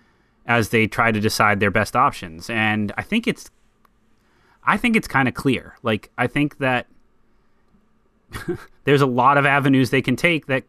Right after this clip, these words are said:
will make them some money. And that was what Soderbergh said, is, like, you might lose a little bit of money, but you're gonna lose a lot of money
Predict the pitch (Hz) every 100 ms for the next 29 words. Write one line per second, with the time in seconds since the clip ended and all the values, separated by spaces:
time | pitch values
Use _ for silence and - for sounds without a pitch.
0 | _ 123 123 117 127 127 131 123 - 127
1 | 131 156 98 87 104 113 127 113 127 -
2 | 143 151 120 107 - 175 127 92 107 104
3 | - 110 117 127 117 123 123 - 123 113
4 | 113 110 113 110 110 123 131 - _ _
5 | 113 120 120 127 127 131 120 117 139 165
6 | 110 104 104 113